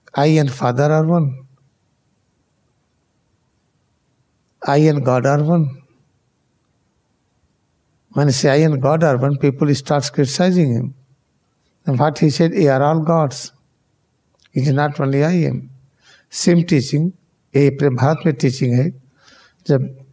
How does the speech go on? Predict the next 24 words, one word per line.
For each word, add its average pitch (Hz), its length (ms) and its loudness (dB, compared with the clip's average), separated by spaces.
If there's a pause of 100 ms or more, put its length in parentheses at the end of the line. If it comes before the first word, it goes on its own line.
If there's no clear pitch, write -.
जीसस 151 460 0
क्राइस्ट 139 340 0
ने 131 60 0
कहा, 139 580 -2 (500)
"हमारे 139 280 2
परब्रह्म 147 380 0
के 139 40 0
बीच 139 240 0
में 135 100 0
दूरी 139 260 2
नहीं 160 180 4
है, 147 80 4
हम 135 200 2
ब्रह्मास्मि 143 600 0
हैं," - 160 -20 (1300)
तो 135 80 -2
लोग 147 220 2
उनको 147 560 0 (200)
क्रिटिसाइज 160 460 2
करने 131 280 0
लगे, 123 320 0 (1160)
निंदा 147 300 2
करने 135 300 0
लगे 120 460 -2